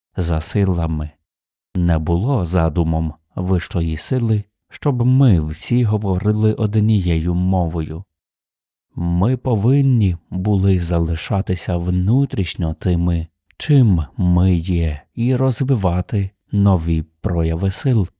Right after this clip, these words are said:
створювати свої власні оболонки. А тому виникло безліч народів,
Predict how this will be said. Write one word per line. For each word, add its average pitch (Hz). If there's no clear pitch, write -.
створювати 127
свої 87
власні 113
оболонки. 92
А 78
тому 85
виникло 120
безліч 107
народів, 90